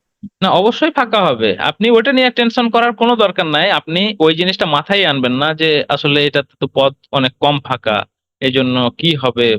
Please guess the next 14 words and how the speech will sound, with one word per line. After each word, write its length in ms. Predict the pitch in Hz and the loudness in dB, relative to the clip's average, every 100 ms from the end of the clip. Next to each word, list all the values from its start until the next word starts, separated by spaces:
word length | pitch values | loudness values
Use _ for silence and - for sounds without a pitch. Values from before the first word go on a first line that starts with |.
| 101 - | -4 -6
আদৌ 300 | 135 135 131 | -2 0 -2
চাকরি 360 | - 123 135 | -2 -4 -2
হবে 260 | 127 135 143 | -2 0 0
কিনা, 180 | 127 123 | -2 -2
এটা 140 | 170 | -4
না। 120 | 139 101 _ _ - | -6 -12 _ _ -6
আপনার 400 | 131 165 190 190 | -6 -2 -2 -4
প্রথম 420 | - 180 240 220 - _ | -4 -2 -2 -4 -10 _
ফোকাস 340 | 175 170 180 - | -4 -2 -2 -4
হবে 300 | 143 165 185 | 0 0 0
যে 160 | 170 | -2
আমি 300 | 131 127 156 | -2 -4 -6
সেভেন্টি 400 | 170 156 156 151 | -4 -2 -2 -4
ফাইভ 340 | 143 151 147 | -4 -2 -2